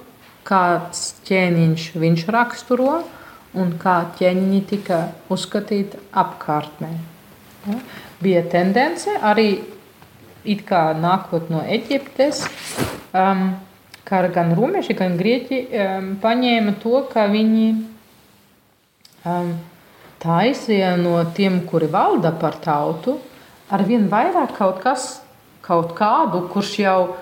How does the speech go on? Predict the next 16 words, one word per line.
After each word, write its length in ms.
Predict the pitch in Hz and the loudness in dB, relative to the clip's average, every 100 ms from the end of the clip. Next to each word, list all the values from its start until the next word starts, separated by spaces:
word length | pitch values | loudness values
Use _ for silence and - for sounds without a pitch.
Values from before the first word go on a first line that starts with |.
| - - - | -16 -20 -10
um, 340 | - 185 185 190 190 185 - _ _ _ _ _ _ _ _ _ _ _ _ - | 0 2 2 0 -2 -4 -12 _ _ _ _ _ _ _ _ _ _ _ _ -4
ir 220 | 196 190 | 0 2
vai 280 | 165 185 185 | 2 2 4
nu 260 | 185 180 170 - - | 4 4 2 -2 -8
pusdievs, 960 | - 269 247 311 311 349 349 - - - - - - | 0 0 2 2 2 2 -2 -10 -14 -16 -20 -18 -4
un 180 | 190 180 - | -2 -2 -4
čučim 360 | - - 196 | -6 -2 2
vēlāk 340 | 170 185 202 202 | 4 4 4 0
tad 140 | 185 | 0
viņi 220 | 170 190 185 | 2 4 6
jau 160 | 180 180 - - - - | 4 2 -8 -18 -20 -10
kļuva 420 | - 202 180 190 | 0 2 4 2
it 160 | - - | 0 -2
kā 80 | |
par 320 | 170 185 147 143 | 0 2 2 2
dieviem, 580 | 180 180 156 151 139 | 4 4 4 2 0